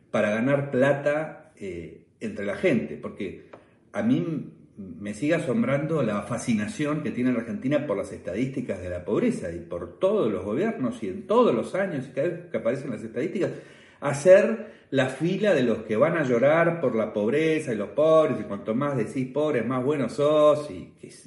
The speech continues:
la gente opina para, para quedar bien sobre esta cuestión. Pero ¿cómo se imaginan que la gente sale de la pobreza? Y ahí hay una sola fórmula. Se imaginan que el Estado los va a sacar de la pobreza.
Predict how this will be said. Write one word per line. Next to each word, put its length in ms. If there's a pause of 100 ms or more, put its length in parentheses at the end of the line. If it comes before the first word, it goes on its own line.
(120)
la 120
gente 640 (320)
opina 600
para, 540
para 240
quedar 300
bien 360
sobre 300
esta 260
cuestión. 460 (720)
Pero 200
¿cómo 200
se 120
imaginan 600
que 80
la 100
gente 380
sale 340
de 120
la 140
pobreza? 500
Y 120
ahí 180
hay 140
una 160
sola 240
fórmula. 480
Se 160
imaginan 680
que 80
el 80
Estado 440
los 160
va 60
a 20
sacar 360
de 80
la 140
pobreza. 540